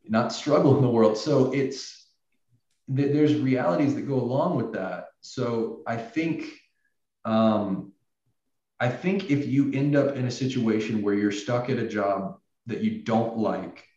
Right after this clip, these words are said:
and that you're not growing or, or able to get the skill set or the demo you need to get to jobs that you would like, then it might be important to find a way to get out of that. But I,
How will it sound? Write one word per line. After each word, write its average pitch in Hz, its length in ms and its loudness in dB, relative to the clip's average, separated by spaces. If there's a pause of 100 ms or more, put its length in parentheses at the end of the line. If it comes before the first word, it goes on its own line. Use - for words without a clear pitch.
and 110 140 0
that 107 140 -4
you're 98 280 -4
not 101 460 -2 (100)
growing 107 920 -2 (420)
or, 104 80 -6 (100)
or 113 300 0
able 113 280 0
to 113 80 -2
get 107 480 0
the 101 60 -6
skill 110 400 -2
set - 400 -4
or 110 80 -4
the 95 80 -4
demo 104 260 -2
you 98 160 -4
need 98 640 -6 (420)
to 113 100 -2
get 110 340 -4
to 110 120 -2
jobs 98 440 -2
that 95 120 -8
you 90 220 -8
would 107 220 -2
like, 151 560 -2 (480)
then 110 200 0
it 110 140 0
might 107 240 0
be 107 80 0
important - 400 -6
to 101 60 -8
find 95 320 -4
a 90 40 -4
way 90 380 -4
to 107 100 -6
get 95 400 -8 (200)
out 95 180 -4
of 87 160 -10
that. - 380 -16 (440)
But 104 720 -2 (640)
I, 113 160 -8